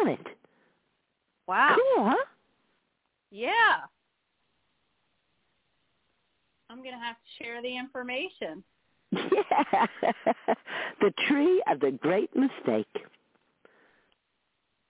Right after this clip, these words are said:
Speaker 2: Wow, that's really, really cool. And I just really am still, I, I told my story to this neighbor when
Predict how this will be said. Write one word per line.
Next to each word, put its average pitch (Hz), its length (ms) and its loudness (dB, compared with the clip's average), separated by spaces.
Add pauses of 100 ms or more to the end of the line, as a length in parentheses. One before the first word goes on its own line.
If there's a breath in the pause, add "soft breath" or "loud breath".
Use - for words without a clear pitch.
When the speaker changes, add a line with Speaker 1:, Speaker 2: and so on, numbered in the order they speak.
(800)
Speaker 2:
Wow, 202 500 2 (120)
that's 220 280 4 (180)
really, 208 440 -6
really 196 400 -6 (120)
cool. 170 380 -4 (720)
And 196 480 2 (680)
I 220 280 -2
just 277 200 -10
really 269 680 -4
am 226 200 -2 (280)
still, 240 460 4
I, 220 380 4
I 214 220 -8 (140)
told 254 280 -10
my 214 240 -8 (160)
story 269 480 -8 (100)
to 220 60 -10
this 202 160 -8 (100)
neighbor 202 580 -2
when 185 200 -6